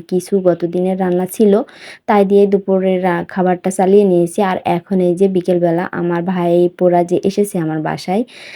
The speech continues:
তো আগের ভিডিওতে বলেছিলাম, তো আমার ভাইপোটা বলছে, "আম্মু, মা, আমার একটা ক্ষুধা লেগেছে।"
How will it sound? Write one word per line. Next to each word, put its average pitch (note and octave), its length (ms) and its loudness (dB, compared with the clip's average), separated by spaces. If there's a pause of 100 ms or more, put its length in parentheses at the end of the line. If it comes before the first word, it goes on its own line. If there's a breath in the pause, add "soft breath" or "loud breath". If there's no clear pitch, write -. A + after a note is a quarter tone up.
(240 loud breath)
তো B3 100 4
আগের G#3 280 4
ভিডিওতে G3+ 340 2
বলেছিলাম, G3+ 640 2
তো G#3 260 4
আমার F#3+ 240 0
ভাইপোটা F#3 420 0
বলছে, F#3+ 480 0
"আম্মু, F3+ 300 0
মা, G3+ 220 0
আমার F3+ 240 -2
একটা G#3+ 200 -6
ক্ষুধা A3 280 0
লেগেছে।" F#3+ 440 2